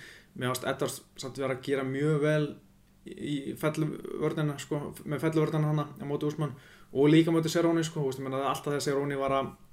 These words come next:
var að skjóta inn, hann var alveg að skjóta miklu meira oft, eh, miklu meira en hann hefur verið að gera því að Edwards var að gera svo vel standandi, þá var Edwards, nei, Cerrone í vandræðum, hann var að skjóta inn í hann, reyna að ná taki með honum, en, en þarna var, eh, Edwards alltaf að búa til ramma, búa til pláss og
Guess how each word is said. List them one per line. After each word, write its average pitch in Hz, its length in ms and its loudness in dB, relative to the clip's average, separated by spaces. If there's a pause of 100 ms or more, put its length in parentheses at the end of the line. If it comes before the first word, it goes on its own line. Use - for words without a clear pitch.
(800)
var 123 160 -2
að - 40 -4
skjóta 135 320 2
inn, 127 120 0
hann 127 80 -2
var 139 180 0
alveg 135 140 0
að - 40 -8
skjóta 139 280 0
miklu 139 520 -6
meira 135 220 0
oft, - 260 -6
eh, - 320 -10
miklu 135 320 -6
meira 131 220 0 (260)
en 131 160 -6
hann 131 80 -6
hefur 131 200 -2
verið 127 100 -2
að 135 80 -6
gera 127 220 -2
því 127 120 0
að - 220 -8 (240)
Edwards 127 320 -2
var 135 80 4
að 131 80 -2
gera 135 160 2
svo 139 80 0
vel 147 160 4
standandi, 151 320 2
þá 135 160 0
var 135 140 2
Edwards, 139 200 -6 (140)
nei, 139 160 0
Cerrone 143 300 0
í - 20 -2
vandræðum, 143 320 -2
hann 135 80 -4
var 131 60 -6
að - 80 -8
skjóta 139 260 0
inn 143 80 -4
í 143 60 -4
hann, 139 100 -6
reyna 131 220 -2
að 139 80 -6
ná 123 100 -8
taki 131 240 -2
með 139 140 -4
honum, 135 240 -4
en, 120 80 -4 (100)
en 123 80 -6
þarna 127 260 -6
var, 127 200 -4 (680)
eh, 113 300 -2 (100)
Edwards 120 240 -2
alltaf 120 480 -2
að 113 80 -10
búa 127 180 0
til 120 120 -2
ramma, 131 420 0 (100)
búa 127 240 0
til 120 140 -2
pláss 127 340 -2
og 120 140 0